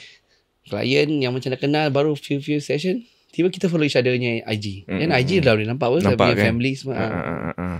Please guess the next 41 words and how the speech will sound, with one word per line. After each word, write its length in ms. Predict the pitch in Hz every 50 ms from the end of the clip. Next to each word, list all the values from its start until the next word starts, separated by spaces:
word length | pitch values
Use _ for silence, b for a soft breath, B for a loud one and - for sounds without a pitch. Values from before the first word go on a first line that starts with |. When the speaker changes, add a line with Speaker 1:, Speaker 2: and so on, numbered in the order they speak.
| 82 80
Speaker 2:
Macam 200 | 80 85 - 95
itu 140 | 95 92 107 95
trik 220 | - 104 107 -
dia, 120 | - 104 101
eh? 80 | 123 - _ _ _
Speaker 1:
Ah, 160 | - 117 123
tu, 140 | 131 - 147
that's 240 | 135 123 139 151 151
Speaker 2:
Mm-mm. 220 | 135 139 135 131 120
Speaker 1:
the, 60 | -
the 80 | 127 127
senang 300 | 127 - - 139 131 123 123
lah. 160 | 120 113 110 113 _ _ _ _ _ _ _ _ _
Speaker 2:
Okey, 640 | - - 85 85 - - - 85 80 78 78 78 76
tu 140 | _ - 85 82
saja. 460 | 80 87 85 82 87 98 107 117 120 - B B B B B B
Itulah 380 | B 98 92 120 120 123 113 107
dunia, 400 | 104 104 110 110 110 113 113 110 110 107 107 104 101 101 98 98 95 95 95 92 - -
ah, 220 | - 85 87 87 90
Daniel. 600 | 87 87 87 90 98 104 117 131 151 233 233 - - _ _
Ah, 180 | - - - 80
daripada 240 | 80 80 80 85 82
dulu 140 | 90 92 87
sekarang. 420 | 82 82 - 92 90 92 90 90 -
Oh, 160 | - 135 123
last, 220 | 110 113 117 104 -
last, 160 | 104 90 87
last. 200 | 95 90 82 80 - B B B B B B B
Last 320 | - 98 110 127 135 120 -
ni 140 | 113 117 113
last, 200 | 113 104 98 -
betulnya 280 | - 95 - 101 101 92
last. 180 | 87 82 -
Saya 120 | - 98 92
tengok-tengok 520 | - 107 - 107 101 - 104 107 110 104
gini, 140 | - 104 101
petak 280 | 98 - - 101 90 92
lupa 320 | 101 101 - - - 95 87
ni. 180 | 85 78 85 80 - b b b b b b b
Ah, 220 | - 104 104 104
ni 420 | 107 - - 131 139 143 139 143